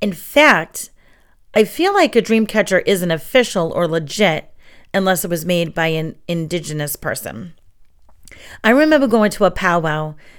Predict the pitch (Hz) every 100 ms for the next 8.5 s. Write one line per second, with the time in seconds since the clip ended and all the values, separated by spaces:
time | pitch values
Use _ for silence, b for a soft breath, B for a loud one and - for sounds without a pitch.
0 | b 185 175 208 190 190 190 165 160 156
1 | 160 147 147 160 - 220 254 160 151 175
2 | 160 165 165 160 - 180 185 B B B
3 | - - 349 359 311 262 233 202 196 165
4 | 170 185 196 208 202 214 214 214 b b
5 | b 185 185 190 185 175 160 160 208 -
6 | - b b b b - 220 208 - 262
7 | 262 202 180 165 - 190 185 208 254 214
8 | 180 151 143 160 180